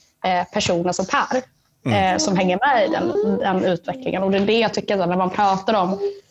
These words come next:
Speaker 1: radikalisering så upplever jag ibland att så här, i, i samhället så har man ett oftast individuellt perspektiv på radikalisering. Man pratar oftast om det i relation till personer som radikaliseras. Eh, men vi har genomgått en större radikalisering de senaste åren,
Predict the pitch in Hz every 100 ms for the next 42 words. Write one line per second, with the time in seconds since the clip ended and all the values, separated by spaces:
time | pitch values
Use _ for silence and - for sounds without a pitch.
0 | _ _ _ _ _ _ 214 202 196 208
1 | 196 - 214 185 185 226 170 170 196 190
2 | 180 180 180 214 214 190 185 - - -
3 | 190 180 - 196 202 190 190 208 185 185
4 | 175 175 165 170 - - - - - -
5 | _ - 196 - 180 - - 190 190 190
6 | 202 233 220 220 - - 180 - 170 170
7 | 180 175 170 170 180 - 175 190 190 175
8 | 180 - 190 - 175 - 190 175 170 170
9 | 175 175 175 - 175 170 180 180 - 185
10 | 214 180 175 196 202 214 214 - 185 185
11 | 185 185 185 - 180 180 196 - - _
12 | _ - _ _ - 196 196 190 190 190
13 | 247 240 170 175 - 170 165 - 165 175
14 | 226 254 233 214 202 175 - 95 202 185
15 | 190 185 185 - 180 196 180